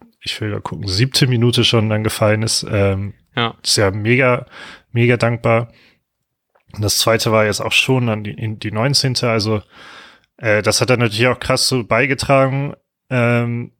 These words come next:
Speaker 1: und dazu muss man natürlich auch sagen, es war ein nicht so starkes Aue, wie ich zumindest erwartet hab, weil die letzten Spiele waren ja ganz gut bei Aue.
Speaker 2: Mhm.
Speaker 1: Äh, das sah irgendwie nach einem, vom Aufschwung auf, aus, aber, äh, so viel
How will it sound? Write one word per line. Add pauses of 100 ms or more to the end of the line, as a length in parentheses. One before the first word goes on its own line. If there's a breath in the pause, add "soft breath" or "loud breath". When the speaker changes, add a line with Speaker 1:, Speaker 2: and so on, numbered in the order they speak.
(960)
Speaker 1:
und
dazu
muss
man
natürlich
auch
sagen,
es
war (920 soft breath)
ein
nicht
so
starkes
Aue,
wie
ich
zumindest
erwartet
hab,
weil
die
letzten
Spiele
waren
ja
ganz
gut
bei
Aue.
Speaker 2:
Mhm.
Speaker 1:
Äh,
das
sah
irgendwie
nach
einem,
vom
Aufschwung
auf, (260)
aus,
aber, (760 loud breath)
äh,
so
viel